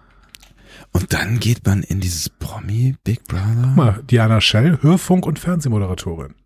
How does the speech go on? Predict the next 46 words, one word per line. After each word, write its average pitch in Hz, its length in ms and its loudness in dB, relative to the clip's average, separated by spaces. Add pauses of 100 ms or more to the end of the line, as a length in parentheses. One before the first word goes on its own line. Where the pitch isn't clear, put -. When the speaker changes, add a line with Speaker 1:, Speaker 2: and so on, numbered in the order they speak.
(800)
Speaker 1:
Sagt - 280 -10
mir - 80 -10
nix. - 400 -16
Speaker 2:
Also 101 260 0 (140)
du 110 120 2
bist 135 280 -2
auch - 180 2
ganz - 300 2
nah 95 160 0
vor 101 260 -6
Bo-, - 140 -12 (220)
Promi 101 280 -4
Big 95 260 -6
Brother, 87 240 -6
möchte 85 180 -2
ich 165 100 -2
sagen. - 260 -14
Speaker 1:
<laughs> 165 100 -2 (1700)
Naja, 131 360 2
gut, 139 220 4
ich 104 100 -6
mein, 113 320 -2
ähm, 104 400 -2 (680)
wahrscheinlich 113 560 -2
würde 120 200 2
ich 113 220 -2
mir 110 220 2
auch 127 120 4
nichts 117 260 2
sagen, 85 360 0
wenn 90 140 2
ich 95 100 0
in 104 80 0
dieser 92 200 2
Liste 92 260 0
stehen 98 300 0
würde. 113 160 4
Deswegen 101 400 0
würde 113 120 4
ich 113 80 0
gut 110 200 0
reinpassen 120 520 -2
<laughs> 98 200 -4
nach 123 280 0
meinem 131 320 0
Empfinden. 117 680 -2